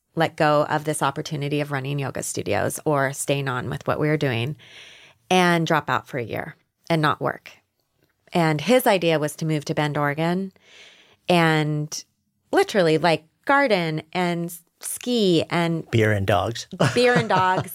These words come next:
Speaker 1: and kids.
Speaker 2: Right.
Speaker 1: And because that's who we are. I mean, that's, we were also lonely as a couple. We were fighting lonely.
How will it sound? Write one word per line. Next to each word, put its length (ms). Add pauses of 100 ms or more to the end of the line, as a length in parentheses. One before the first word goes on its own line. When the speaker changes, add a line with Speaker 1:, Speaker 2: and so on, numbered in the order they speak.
(120)
Speaker 1:
and 200
kids. 340 (220)
Speaker 2:
Right. 360 (720)
Speaker 1:
And 240
because 520
that's 560 (280)
who 120
we 180
are. 240
I 80
mean, 140
that's, 360
we 160
were 100
also 340
lonely 340
as 140
a 40
couple. 280
We 120
were 80
fighting 460
lonely. 400